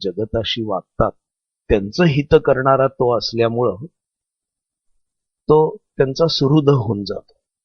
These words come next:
एरवी प्रत्येक जण प्रत्येकाचा जणू आंतरवैरी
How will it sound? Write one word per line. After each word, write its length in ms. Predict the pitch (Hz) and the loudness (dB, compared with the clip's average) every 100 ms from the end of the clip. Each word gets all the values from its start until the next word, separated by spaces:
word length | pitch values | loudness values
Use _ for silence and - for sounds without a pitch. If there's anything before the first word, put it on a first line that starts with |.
| _ _ _ _ _ _ _ _ _ | _ _ _ _ _ _ _ _ _
एरवी 260 | 113 120 160 | -2 2 0
प्रत्येक 420 | 160 117 - 143 143 | 0 -6 -2 -4 -2
जण 180 | 147 151 - | -2 -2 -6
प्रत्येकाचा 680 | 107 - 135 120 113 - 127 - _ _ _ _ _ | -8 -4 -6 -4 -8 -6 -8 -8 _ _ _ _ _
जणू 360 | 107 101 101 143 165 | -10 -4 -2 0 -2
आंतरवैरी 760 | 127 120 127 127 107 95 92 | -4 -4 -2 0 -2 -4 -4